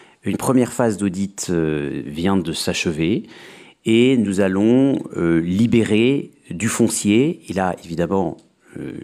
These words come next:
je le dis beaucoup en zone périurbaine, c'est-à-dire au sein de la Grande Couronne, là où il y a de l'espace, en réalité. C'est plus compliqué de céder du foncier, euh, dans Paris intramuros, comme vous pouvez l'imaginer.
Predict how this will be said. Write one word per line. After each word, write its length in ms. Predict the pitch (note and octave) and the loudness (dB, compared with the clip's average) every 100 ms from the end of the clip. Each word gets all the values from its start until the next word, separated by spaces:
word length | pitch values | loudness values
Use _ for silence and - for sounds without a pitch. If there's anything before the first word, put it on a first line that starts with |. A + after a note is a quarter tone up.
| - | -16
je 160 | - - | -14 -12
le 80 | D#2 | -8
dis 400 | A#2 - F#3 - _ _ _ _ _ _ _ _ _ - | -4 -2 -4 -8 _ _ _ _ _ _ _ _ _ -14
beaucoup 540 | D#2+ C3+ - D#3+ D#3 - - _ - | -2 -2 0 -2 -2 -2 -12 _ -4
en 120 | G#2 | 0
zone 360 | G#2 G#2+ F2 - _ | 2 0 0 -8 _
périurbaine, 800 | C3+ A#2 A#2+ A#2+ G#2+ C#3 D#3 C3 A#2+ _ - | -2 0 2 0 2 0 0 -6 -12 _ -12
c'est-à-dire 340 | - D#2+ F2 | -6 -2 0
au 40 | |
sein 140 | E2+ F#2+ | 0 -2
de 60 | |
la 80 | E2+ | -2
Grande 300 | E2 G2 B2+ | 0 0 2
Couronne, 420 | C3+ B2 D3+ E3+ D#3+ - - _ - | 2 0 0 -4 -10 -16 -20 _ -2
là 120 | G2 | -2
où 60 | |
il 40 | E2+ | -2
y 40 | |
a 40 | D#2+ | 0
de 80 | |
l'espace, 640 | G2 A#2 - E3+ - - - _ | 0 0 0 -2 -2 -12 -16 _
en 100 | E2 | -4
réalité. 500 | E2+ F2 F#2+ D#2 D2 | 0 0 0 0 -2
C'est 200 | - - | -4 -12
plus 140 | - | -12
compliqué 460 | G2 F#2 - - G#2+ | -10 -10 -10 -4 -2
de 120 | E2+ | -2
céder 300 | - F#2 F#2 | -4 -2 -2
du 120 | E2+ | -4
foncier, 580 | D#2+ F2 - G#2+ G2 E2 | -4 -4 -2 0 0 0
euh, 240 | D2 C#2 - | -2 -6 -6
dans 120 | E2+ | -4
Paris 260 | F2 F2+ F2+ | -4 -4 -4
intramuros, 560 | - E2 E2+ A2+ D3 | -4 -4 -2 -4 -4
comme 180 | - D#2+ | -8 -8
vous 100 | E2 | -8
pouvez 240 | - E2 | -10 -8
l'imaginer. 560 | E2 D#2 D2+ D#2 F2+ | -6 -6 -6 -6 -6